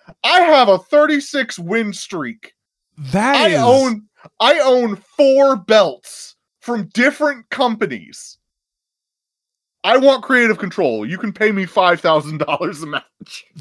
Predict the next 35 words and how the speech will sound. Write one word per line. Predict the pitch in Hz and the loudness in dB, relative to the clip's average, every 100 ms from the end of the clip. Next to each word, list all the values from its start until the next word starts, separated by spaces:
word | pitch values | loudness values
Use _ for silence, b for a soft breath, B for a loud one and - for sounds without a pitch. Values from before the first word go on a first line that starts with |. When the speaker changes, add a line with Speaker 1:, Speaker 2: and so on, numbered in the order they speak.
| 123 | -8
Speaker 2:
That | 202 233 285 | -4 0 0
is | 262 | 2
Speaker 1:
And | 180 | 2
they're | 180 185 | 2 4
like, | 165 | 4
Speaker 2:
actually | 202 185 160 | 2 0 0
Speaker 1:
"No." | 139 | -2
Speaker 2:
incredible. | 101 - - 117 139 139 113 104 78 | -2 -8 -12 -4 -2 -2 -2 -4 -4
That | 82 131 202 | -4 -2 0
is, | 175 117 85 82 82 _ _ _ _ _ _ _ _ _ _ _ _ _ _ _ | 0 -2 -6 -10 -14 _ _ _ _ _ _ _ _ _ _ _ _ _ _ _
I | 160 220 | -2 0
have | 175 110 | 0 -2
never | 127 135 143 147 147 165 139 156 120 | -4 -4 -2 0 0 0 0 0 0
heard | 139 135 | 0 0
of | |
a | 139 | 0
wrestling | 123 127 - 131 117 | 0 0 -2 -2 -2
game | 110 110 107 98 | -2 -2 -2 -2
do | 101 92 | -2 -2
that. | 92 | -2
I've | 107 | -2
never | 165 | 0
heard | 185 | 0
of | 185 | 0
a | |
wrestling | 131 127 120 135 | 0 -2 -2 -4
game | 120 117 | -2 -4
try | 117 139 | -4 -4
to | 120 | -4
carny | - - 131 123 123 | -4 -4 -2 -2 -2
you | 113 117 | 0 0
out | 98 110 | 0 -2
of | 113 | -2
creative | 160 113 135 | -4 -2 -4
control. | - 165 147 143 139 | -4 -4 -4 -2 -4